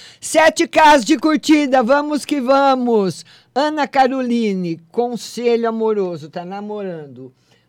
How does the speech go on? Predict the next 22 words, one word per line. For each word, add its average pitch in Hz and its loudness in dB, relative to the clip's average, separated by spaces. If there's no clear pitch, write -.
Ana 196 -12
Caroline, 175 -10
Caroline, 151 -14
ela 160 -12
quer 165 -10
um 165 -8
conselho 160 -4
amoroso, 160 2
tá 170 -4
namorando 190 4
a 151 4
Ana 151 0
Caroline. 135 -4
Ana, 208 0
não 226 -6
tá 254 -2
legal 170 2
esse - -4
período 151 0
pra 156 -2
você, 143 -4
viu? 208 0